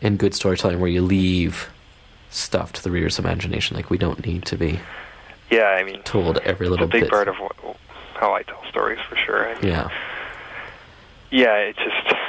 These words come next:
Speaker 2: you, you, when you start showing everything and just, like, pulling back every curtain and, like, what's left? <laughs> You know, what's
Speaker 1: <laughs>
Speaker 2: left? There's no mystery, no mood, no atmosphere. So you gotta, it's always a balance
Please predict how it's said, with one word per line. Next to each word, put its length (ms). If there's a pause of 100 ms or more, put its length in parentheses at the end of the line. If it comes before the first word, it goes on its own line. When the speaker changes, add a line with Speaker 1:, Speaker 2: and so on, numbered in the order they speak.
(520)
Speaker 2:
you, 100
you, 260 (480)
when 100
you 80
start 200
showing 320
everything 380
and 160 (280)
just, 380
like, 240
pulling 240
back 260
every 180
curtain 380
and, 120 (340)
like, 200
what's 220
left? 200 (220)
<laughs> 360
You 80
know, 180
what's 220
Speaker 1:
<laughs> 0
Speaker 2:
left? 300
There's 120
no 140
mystery, 400
no 160
mood, 300
no 180
atmosphere. 600
So 180
you 80
gotta, 240 (760)
it's 140
always 300
a 40
balance 380